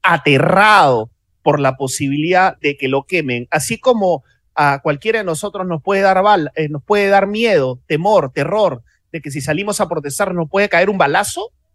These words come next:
a las personas como este conductor del camión también les aterra que lo puedan quemar vivo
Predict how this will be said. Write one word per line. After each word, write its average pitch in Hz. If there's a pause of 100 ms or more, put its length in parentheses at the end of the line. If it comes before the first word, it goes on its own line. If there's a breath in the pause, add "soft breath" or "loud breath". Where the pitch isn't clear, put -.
(840)
a 175
las 147
personas 175 (320)
como 175
este 190
conductor 165
del 202
camión 208
también 185
les 180
aterra 151 (640)
que 160
lo 143
puedan 208
quemar 185 (100)
vivo 143